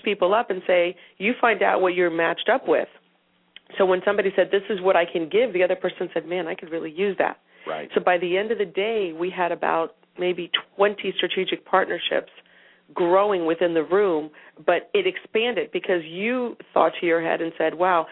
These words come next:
Speaker 1: I can't help her, but I have five other people that can help
Speaker 2: Right.
Speaker 1: this person."
Speaker 2: Right.
Speaker 1: And it was incredible, and everyone just loved it. And I have testimonials that are gonna be coming
Speaker 2: Yeah,
Speaker 1: out
Speaker 2: I
Speaker 1: soon.
Speaker 2: saw. I mean, I you had some coming shortly after the event.
Speaker 1: Mm-hmm. Immediately.
Speaker 2: I, you
Speaker 1: Yeah.
Speaker 2: know, listen, I,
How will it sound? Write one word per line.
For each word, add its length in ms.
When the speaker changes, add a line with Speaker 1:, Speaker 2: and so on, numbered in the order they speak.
Speaker 1:
I 100
can't 300
help 180
her, 80
but 140
I 100
have 160
five 220
other 160
people 260
that 140
can 80
help 160
Speaker 2:
Right. 80
Speaker 1:
this 380
person." 180
Speaker 2:
Right. 320
Speaker 1:
And 340
it 100
was 140
incredible, 600
and 160
everyone 400
just 180
loved 280
it. 140
And 100
I 40
have 120
testimonials 520
that 60
are 40
gonna 120
be 60
coming 160
Speaker 2:
Yeah, 140
Speaker 1:
out 200
Speaker 2:
I 60
Speaker 1:
soon. 80
Speaker 2:
saw. 140
I 60
mean, 260
I 300
you 240
had 280
some 280
coming 420
shortly 420
after 340
the 180
event. 340
Speaker 1:
Mm-hmm. 220
Immediately. 400
Speaker 2:
I, 220
you 40
Speaker 1:
Yeah. 40
Speaker 2:
know, 220
listen, 380
I, 300